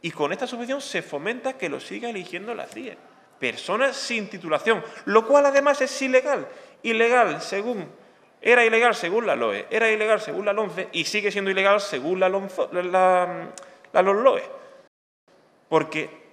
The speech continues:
una persona no puede dar clases en ámbito docente sin la titulación.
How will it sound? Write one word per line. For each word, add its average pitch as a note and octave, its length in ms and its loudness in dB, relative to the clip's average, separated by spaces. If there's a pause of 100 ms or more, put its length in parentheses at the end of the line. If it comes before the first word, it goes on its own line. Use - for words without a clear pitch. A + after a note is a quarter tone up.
(120)
una A3+ 480 2
persona G3 400 2
no F#3+ 300 0
puede E3 460 2
dar D3+ 200 2
clases D#3 580 -2
en A#2 140 -8
ámbito D3+ 340 0
docente C#3 460 0
sin A2+ 320 -6
la G#2 120 -6
titulación. G#2 560 -4